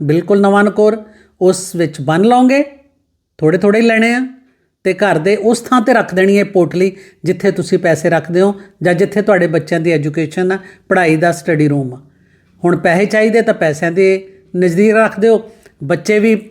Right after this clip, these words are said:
ਬੜੀ ਕੀਮਤੀ ਪੂੰਜੀ ਹੁੰਦੇ ਆ, ਜੇ ਉਹ ਐਜੂਕੇਟਿਡ ਹੋਣਗੇ ਬਸੰਤ ਪੰਚਮੀ ਦੇ ਦਿਨ, ਆਸ਼ੀਰਵਾਦ ਮਿਲੇਗਾ ਤਾਂ ਉਹ ਵੀ ਵਧੀਆ। ਨਹੀਂ ਤਾਂ ਦੋ ਪੋਟਲੀਆਂ ਬਣਾ ਲਓ, ਇੱਕ ਲਾਕਰ 'ਚ ਰੱਖ ਲਓ, ਇੱਕ ਬੱਚਿਆਂ ਦੇ ਟੇਬਲ 'ਤੇ ਰੱਖ ਦਿਓ। ਜ਼ਰੂਰੀ ਗੱਲ ਇਹ ਆ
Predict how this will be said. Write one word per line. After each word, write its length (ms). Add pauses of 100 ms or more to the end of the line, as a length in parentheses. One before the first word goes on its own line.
ਬੜੀ 220
ਕੀਮਤੀ 380
ਪੂੰਜੀ 360
ਹੁੰਦੇ 320
ਆ, 80 (340)
ਜੇ 100
ਉਹ 80
ਐਜੂਕੇਟਿਡ 520
ਹੋਣਗੇ 520
ਬਸੰਤ 360
ਪੰਚਮੀ 380
ਦੇ 120
ਦਿਨ, 200 (340)
ਆਸ਼ੀਰਵਾਦ 440
ਮਿਲੇਗਾ 300
ਤਾਂ 140
ਉਹ 60
ਵੀ 100
ਵਧੀਆ। 340 (580)
ਨਹੀਂ 120
ਤਾਂ 100
ਦੋ 160
ਪੋਟਲੀਆਂ 560
ਬਣਾ 240
ਲਓ, 180
ਇੱਕ 160
ਲਾਕਰ 400
'ਚ 100
ਰੱਖ 220
ਲਓ, 240 (260)
ਇੱਕ 220
ਬੱਚਿਆਂ 340
ਦੇ 100
ਟੇਬਲ 260
'ਤੇ 140
ਰੱਖ 120
ਦਿਓ। 180 (840)
ਜ਼ਰੂਰੀ 380
ਗੱਲ 200
ਇਹ 160
ਆ 100